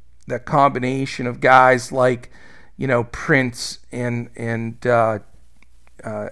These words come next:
Allen and Jordan and guys like that. I, I think you just have to look at the two main players here for Brooklyn,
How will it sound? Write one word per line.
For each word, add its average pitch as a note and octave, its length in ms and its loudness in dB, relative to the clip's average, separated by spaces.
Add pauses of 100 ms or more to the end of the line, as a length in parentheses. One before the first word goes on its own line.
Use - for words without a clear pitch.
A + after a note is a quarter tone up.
(100)
Allen B2 640 2 (140)
and G#2+ 360 -10 (160)
Jordan C3+ 680 0
and A#2 260 -6
guys A#2+ 360 2
like A#2+ 300 -2
that. C3 440 2 (400)
I, E3 320 8
I E3+ 100 8
think F#3 260 2
you E3+ 60 -8
just D#3+ 240 -4
have D3+ 200 8
to F3+ 100 -10
look D3+ 140 -2
at C3 80 -12
the C3+ 60 -4
two D#3+ 280 -4
main D3+ 320 0
players C#3 560 0
here D#3 360 2
for D3 180 -10
Brooklyn, D#3+ 580 0